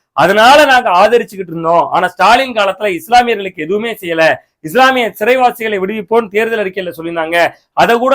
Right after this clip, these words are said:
செய்யல. வேற வழி இல்லாம தான் அவ்வளவு நாள் இஸ்லாமியர்கள் ஓட்டு போட்டுட்டு இருந்தோம். அந்த அதுக்கிடையில தான் இந்த எஸ் டி பி ஐ மாதிரியான கட்சிகளையும் கூட்டணிக்குள்ள விடாம ரொம்ப நெருக்கடி கொடுத்தாங்க.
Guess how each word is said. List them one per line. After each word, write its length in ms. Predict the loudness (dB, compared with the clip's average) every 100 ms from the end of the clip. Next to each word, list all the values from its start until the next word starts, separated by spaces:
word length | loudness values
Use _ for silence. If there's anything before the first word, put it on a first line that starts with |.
| 0
செய்யல. 240 | -2 2 2 2 -4 _ 4
வேற 120 | 4 4
வழி 160 | 2 2
இல்லாம 260 | 2 2 2
தான் 100 | 2
அவ்வளவு 180 | 2 0
நாள் 140 | -4 -4
இஸ்லாமியர்கள் 500 | 0 0 0 -4 -2
ஓட்டு 160 | -2 -2 -6
போட்டுட்டு 300 | -8 -8 -6
இருந்தோம். 300 | 0 2 2 -4 _ -2
அந்த 140 | 2 4 4
அதுக்கிடையில 480 | 0 0 0 2 2
தான் 120 | 0 0
இந்த 100 | -2
எஸ் 100 | -2
டி 60 | -8 -4
பி 60 | -4
ஐ 40 | 0
மாதிரியான 280 | 0 2 -2 -2
கட்சிகளையும் 460 | -8 -6 -6 -6 -6
கூட்டணிக்குள்ள 460 | -8 -6 -6 -4 -2
விடாம 280 | 2 2 2
ரொம்ப 140 | -2 -4
நெருக்கடி 340 | -6 -4 -6 -8
கொடுத்தாங்க. 360 | -8 -4 0